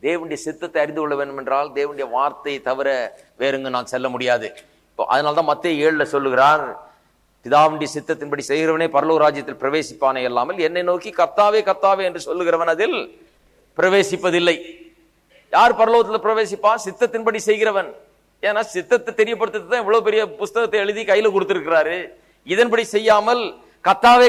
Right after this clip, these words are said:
கத்தாவேன்னு கூப்பாடு போடுறவன் போய் சேர மாட்டான்னு சொல்றாரு. பரலோக ராஜ்யத்தில் சேருவது இல்லை. அநேக கிறிஸ்தவ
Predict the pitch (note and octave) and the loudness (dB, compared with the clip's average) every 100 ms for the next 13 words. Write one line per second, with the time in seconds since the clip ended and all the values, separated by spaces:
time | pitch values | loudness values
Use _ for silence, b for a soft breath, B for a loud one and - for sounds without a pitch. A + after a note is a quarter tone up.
0 | A#3+ A#3 A3+ A#3 A3+ A#3+ A#3 A#3+ G#3+ G#3 | 4 4 4 4 0 -4 4 4 6 2
1 | G3+ G3+ A#3+ A#3 G#3 G#3+ G3+ G#3+ G3 F#3 | 2 0 -2 -2 -2 2 2 2 0 0
2 | G3 F3+ E3 D3+ C3+ D3+ F#3 G3 F#3+ D3 | -4 -4 -2 -2 0 -2 0 -2 0 2
3 | F3 F3 E3+ F3+ E3+ F3+ F#3 F3+ A#3 B3+ | 0 0 -8 -12 -2 -2 -2 -2 -2 -2
4 | - - _ _ _ _ _ - E3+ F#3+ | -6 -18 _ _ _ _ _ -6 0 0
5 | D3+ - - _ _ _ B2 E3 G3 G3+ | 0 -6 -20 _ _ _ -10 -8 -6 -6
6 | F#3+ D#3 - - | -8 -10 -10 -2